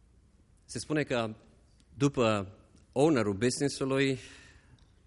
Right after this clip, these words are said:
C F O, cel care este în charge cu banii, este cea mai importantă persoană dintr-o companie.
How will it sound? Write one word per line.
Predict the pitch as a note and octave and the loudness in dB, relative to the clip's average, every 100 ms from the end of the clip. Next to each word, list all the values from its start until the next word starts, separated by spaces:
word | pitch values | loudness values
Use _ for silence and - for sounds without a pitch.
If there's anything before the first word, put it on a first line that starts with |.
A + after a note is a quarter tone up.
| _ - | _ -12
C | - C#3 A2+ | -6 0 0
F | - | 0
O, | C3+ G2 A2+ B2+ - - - - - _ - _ _ - | -2 -2 -4 -8 -18 -20 -20 -20 -20 _ -20 _ _ -20
cel | - A#2 | -6 -4
care | A2 G#2 G2 F#2+ F#2+ G2 | 0 0 0 -2 -4 -8
este | G#2+ G2 - | -8 -8 -6
în | G2 | -4
charge | A#2 A2 - | -2 -2 -4
cu | G#2 | -8
banii, | G2 A#2 A2 G2 | 0 2 4 2
este | F#2+ F#2 | -4 -4
cea | A2 | -2
mai | G#2 | 0
importantă | F#2+ G2+ G2+ G2+ | 0 -2 0 -2
persoană | G#2 F#2+ G2 F#2+ | -2 -2 -2 0
dintr-o | G2 G#2 | -2 -2
companie. | G2+ G#2 A#2 A2+ F#2 D#2 | -2 0 2 2 0 -4